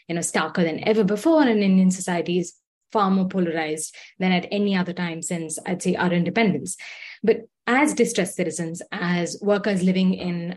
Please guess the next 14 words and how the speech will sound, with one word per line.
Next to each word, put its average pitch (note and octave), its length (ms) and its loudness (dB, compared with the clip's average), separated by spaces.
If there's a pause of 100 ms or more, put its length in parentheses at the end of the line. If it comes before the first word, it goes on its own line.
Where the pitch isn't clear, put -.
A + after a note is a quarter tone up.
(140)
degraded F#3+ 460 -2
conditions, F3+ 560 -4
as F3 180 -10
communities G#3+ 540 -2
that F3+ 100 -4
are F3 40 -2
humiliated, E3+ 680 -6
if - 100 -10
we A3 80 -2
do F#3+ 140 -4
not A3+ 180 -2
have G#3+ 340 0
a G#3+ 60 6
notion G3 640 2